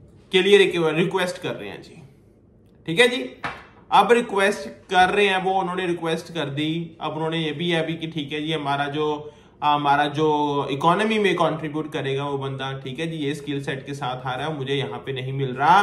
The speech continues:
तरह तरह की बातें। चलो जी भाई वो एलएमआईए के लिए request कर देते हैं जी, ठीक है जी। अब भाई चलो जी एलएमआईए मान लो अप्रूव होके भी आ गई, दो महीने, तीन महीने, चार महीने, ठीक है जी, Clear हो गया।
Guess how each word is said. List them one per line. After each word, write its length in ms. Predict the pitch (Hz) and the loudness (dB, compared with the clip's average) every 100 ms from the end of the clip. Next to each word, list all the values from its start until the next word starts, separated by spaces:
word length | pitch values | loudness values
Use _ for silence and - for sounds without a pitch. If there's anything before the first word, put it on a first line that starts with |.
| - - - | 2 -10 0
तरह 180 | 240 240 | 6 6
तरह 200 | 220 202 | 6 0
की 140 | 180 175 | 0 0
बातें। 680 | 190 - 190 214 190 151 - | 2 2 2 2 2 -2 -2
चलो 180 | 190 | 0
जी 100 | 170 175 | 0 0
भाई 160 | 170 | 0
वो 220 | 170 170 | 0 0
एलएमआईए 460 | 165 143 143 131 127 | 0 -2 -4 -6 -6
के 140 | 135 | -6
लिए 360 | 123 135 175 214 214 - - - | -8 -6 -2 -2 -2 -10 -16 -8
request 400 | 156 156 131 - | -6 -4 -4 -6
कर 80 | 123 | -12
देते 300 | - - - | -12 -16 -18
हैं 140 | - - | -20 -20
जी, 120 | - - - - - - - - - - - - | -20 -20 -20 -20 -20 -20 -20 -20 -20 -20 -10 0
ठीक 120 | 208 | 4
है 100 | 269 | 4
जी। 100 | 277 - - - - - - - - - | 2 -6 -14 -20 -20 -20 -20 -20 -4 4
अब 180 | 226 | 6
भाई 160 | 262 262 | 6 4
चलो 300 | 254 247 247 | 4 2 2
जी 120 | 254 233 | 2 2
एलएमआईए 440 | 202 202 208 208 | 2 2 2 2
मान 240 | 190 180 | 2 0
लो 80 | 185 | 0
अप्रूव 400 | 202 165 165 143 | -2 -2 -4 -4
होके 240 | 139 120 131 | -6 -8 -8
भी 140 | 127 | -8
आ 80 | 123 | -8
गई, 200 | 113 127 | -8 -12
दो 260 | 127 139 | -4 -2
महीने, 380 | 135 131 127 131 | -2 -4 -8 -10
तीन 280 | 127 131 127 | -10 -12 -12
महीने, 240 | 123 123 | -10 -10
चार 300 | 127 123 98 | -10 -10 -10
महीने, 240 | 101 101 101 - | -10 -14 -12 -6
ठीक 140 | 165 | 2
है 120 | 254 | 4
जी, 60 | 254 247 | 4 0
Clear 320 | 165 180 208 | 0 6 6
हो 100 | 196 | 6
गया। 200 | 208 | 4